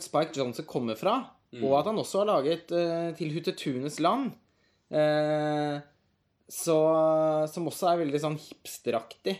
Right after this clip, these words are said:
Speaker 1: på, ofte da på sitt verste, synes jeg. Eh, det var en film jeg likte veldig godt når jeg så den første gang, det må jeg si, men som har tapt seg ganske kraftig når jeg har sett den igjen. Eh, den har liten gjensynsverdi for meg i hvert fall.
Speaker 2: Mm.
Speaker 1: Og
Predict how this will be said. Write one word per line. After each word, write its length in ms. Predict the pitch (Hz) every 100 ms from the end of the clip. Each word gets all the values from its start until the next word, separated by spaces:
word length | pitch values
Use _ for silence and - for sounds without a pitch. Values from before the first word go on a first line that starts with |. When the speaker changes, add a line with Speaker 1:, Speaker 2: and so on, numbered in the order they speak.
| - _ _
Speaker 1:
på, 120 | 156 143 143 139 139 139 139 135 131 -
ofte 340 | 160 160 - 143
da 200 | 123 113
på 180 | - 127
sitt 160 | 139
verste, 380 | 139 143 - -
synes 240 | - 104 143
jeg. 160 | 165 - _ -
Eh, 400 | 127 127 123 120
det 100 | 120 123
var 100 | 175
en 60 | 175
film 160 | 135
jeg 80 | 139
likte 220 | 139 151
veldig 160 | 143 139
godt 160 | 147 -
når 80 |
jeg 80 | 135
så 100 | - 117
den 80 | -
første 260 | 143 -
gang, 220 | 120 202 175
det 140 | 127
må 80 | 147
jeg 80 | 190
si, 120 | - 185 _ _ -
men 80 | 135
som 140 | 135 135
har 60 |
tapt 240 | - - _ -
seg 240 | - 131
ganske 240 | 135 -
kraftig 380 | - - - 101
når 80 | 101
jeg 80 | 104
har 80 | -
sett 160 | -
den 140 | - 101
igjen. 180 | 113 151 _ _ _ _
Eh, 680 | - 113 110 110 107 107 107 110 110 113 107
den 160 | 117
har 80 | 123
liten 640 | 131 131 98 120 123 117 117
gjensynsverdi 600 | 104 - 95 - 98 98
for 80 | 113
meg 140 | 98
i 40 | 95
hvert 100 | -
fall. 160 | 156 151 _ -
Speaker 2:
Mm. 160 | 208 180
Speaker 1:
Og 580 | 120 117 117 117 120 120